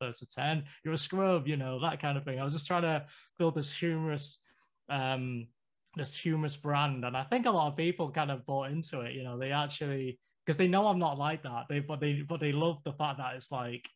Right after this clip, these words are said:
you know, it's a, a bit of smack talking, and the fact that I'm, I'm playing some top level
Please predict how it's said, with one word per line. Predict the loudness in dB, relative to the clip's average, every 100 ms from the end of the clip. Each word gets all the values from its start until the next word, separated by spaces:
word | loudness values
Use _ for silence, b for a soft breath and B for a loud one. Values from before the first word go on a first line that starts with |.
| _ _ _ -6
you | -4
know, | -2 -4
it's | -6 -6
a, | -4
a |
bit | -4 -4
of | -4
smack | -2 -2 -2
talking, | -2 -2 -2 -2 -2 -2 -4
and | -4 -6
the | -8 -2
fact | 0 0
that | -2 -2
I'm, | -2 -6 -8
I'm | -8 -6
playing | -2 0 0 -2
some | -2 -4 -6 -10 _ -20 _ -12
top | -2 0
level | 2 0 -2 -4